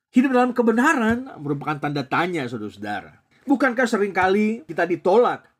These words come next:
karena berbicara dan bertindak dalam kebenaran? Orang merasa seringkali zaman saat ini begitu aneh melihat orang-orang yang tetap mau hidup dengan kebenaran, berbicara yang benar, bertindak dengan benar.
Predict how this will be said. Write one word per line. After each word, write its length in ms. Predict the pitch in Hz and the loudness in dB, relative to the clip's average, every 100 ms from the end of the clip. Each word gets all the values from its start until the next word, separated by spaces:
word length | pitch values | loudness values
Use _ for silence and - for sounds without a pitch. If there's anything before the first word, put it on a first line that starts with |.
| _ _ _ | _ _ _
karena 200 | - 269 | -6 -2
berbicara 800 | 208 185 190 185 214 226 240 233 226 - - | -2 -2 -4 -2 0 0 -2 -4 -8 -12 -4
dan 160 | 180 | -4
bertindak 400 | 180 160 233 240 | -2 -2 0 -2
dalam 320 | 196 202 208 208 | -2 -2 -2 -2
kebenaran? 640 | 196 190 208 254 190 143 _ _ _ _ _ - | -4 -2 -4 -4 -6 -12 _ _ _ _ _ -2
Orang 400 | 185 214 226 226 | 0 0 0 -2
merasa 600 | 190 196 - 233 208 _ _ _ _ | -2 -2 -2 -2 -4 _ _ _ _
seringkali 520 | - 233 254 226 247 220 | -4 -2 0 0 0 0
zaman 240 | 196 196 | -2 -2
saat 320 | 196 190 190 | -4 -4 -4
ini 160 | 240 254 | -4 -2
begitu 320 | 220 214 226 - | 0 0 -4 -6
aneh 440 | 214 240 190 - _ _ _ _ - | -8 -6 -6 -8 _ _ _ _ -8
melihat 400 | 180 196 190 220 | -2 0 0 -2
orang-orang 560 | 196 202 202 220 233 | -2 -2 -2 -2 0
yang 80 | 214 | -2
tetap 320 | 202 220 185 | -2 -4 -2
mau 80 | 190 | -2
hidup 480 | 165 240 254 170 - _ - | 2 2 2 0 -4 _ -4
dengan 320 | 170 180 175 | -2 -2 -2
kebenaran, 720 | 185 175 180 233 214 175 147 _ _ | 0 0 0 0 -2 -8 -18 _ _
berbicara 640 | - 160 196 - 190 202 208 | -4 0 0 2 0 2 0
yang 80 | 175 | 0
benar, 560 | 151 165 185 190 175 | -2 0 2 2 0
bertindak 400 | 160 147 220 196 | -2 0 0 0
dengan 240 | 175 165 165 | -10 -8 -6
benar. 680 | 143 156 170 190 196 185 | -6 -4 0 0 0 -2